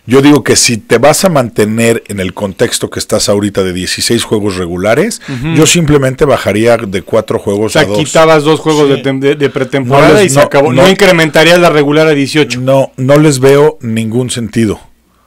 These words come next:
Speaker 1: O sea, y te digo, o sea, si el, si el juego que más o menos vale la pena es el tercero, este, el, bueno, el cuarto es peor que el primero y que el
Speaker 2: No juega
Speaker 1: segundo.
Speaker 2: nadie.
Speaker 1: O sea,
Speaker 2: Sí.
Speaker 1: no juega
Speaker 2: Nadie.
Speaker 1: absolutamente nadie. O sea, juegan,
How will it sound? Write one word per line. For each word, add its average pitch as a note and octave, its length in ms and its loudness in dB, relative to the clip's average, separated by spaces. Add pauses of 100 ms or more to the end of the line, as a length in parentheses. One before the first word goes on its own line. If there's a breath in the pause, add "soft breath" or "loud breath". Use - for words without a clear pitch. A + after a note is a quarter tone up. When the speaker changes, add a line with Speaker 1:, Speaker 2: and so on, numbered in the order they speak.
(140)
Speaker 1:
O G#2 100 -8
sea, A2+ 340 2 (260 loud breath)
y A2 280 -2
te G#2 160 -4
digo, B2 220 0
o F#2 60 -4
sea, G2+ 140 -6
si A#2+ 220 -2
el, G#2+ 320 -2
si - 180 -4
el A2+ 100 0
juego C#3 380 2
que A2+ 140 0
más D#3+ 480 0
o C3+ 60 0
menos C3 300 -2
vale C3 220 2
la A2 180 0
pena A2 220 -2
es G#2+ 140 -6
el G2+ 120 -6
tercero, G2+ 640 -4 (600 soft breath)
este, - 680 -8 (440 soft breath)
el, A2 220 -2
bueno, A2 280 0
el G2 120 -6
cuarto B2 560 2
es B2 140 -2
peor B2+ 260 0
que A#2+ 100 -6
el G2 80 -4
primero A#2+ 600 -2
y G#2+ 140 -2
que - 140 -6
el F#2 80 -4
Speaker 2:
No F#3 60 -2 (100)
juega E3+ 180 4
Speaker 1:
segundo. D#3+ 160 4
Speaker 2:
nadie. C3 220 2 (200)
Speaker 1:
O - 40 -14
sea, C3+ 120 2
Speaker 2:
Sí. C3+ 60 -2
Speaker 1:
no D3+ 80 2
juega F3+ 360 2
Speaker 2:
Nadie. F#3 100 -2
Speaker 1:
absolutamente D3+ 760 0
nadie. D#3+ 140 2
O - 20 0
sea, C3+ 140 2
juegan, F#3+ 420 2